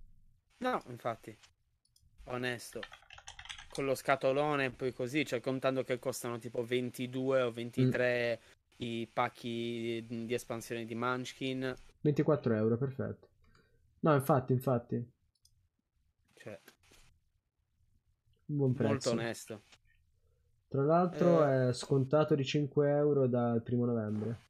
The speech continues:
Speaker 2: Costerebbe trenta e sta a ventiquattro. Te lo, te lo consiglio, sì.
Speaker 1: Cosa
Speaker 2: Poi
Speaker 1: esce domani su Epic?
Speaker 2: Non ho idea.
Speaker 1: Lo sto guardando adesso.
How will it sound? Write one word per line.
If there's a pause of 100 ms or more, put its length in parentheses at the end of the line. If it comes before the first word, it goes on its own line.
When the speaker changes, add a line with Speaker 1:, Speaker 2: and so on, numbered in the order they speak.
(500)
Speaker 2:
Costerebbe
trenta
e
sta
a
ventiquattro. (480)
Te
lo,
te
lo
consiglio,
sì. (480)
Speaker 1:
Cosa
Speaker 2:
Poi
Speaker 1:
esce
domani
su
Epic? (800)
Speaker 2:
Non
ho
idea. (920)
Speaker 1:
Lo
sto
guardando
adesso.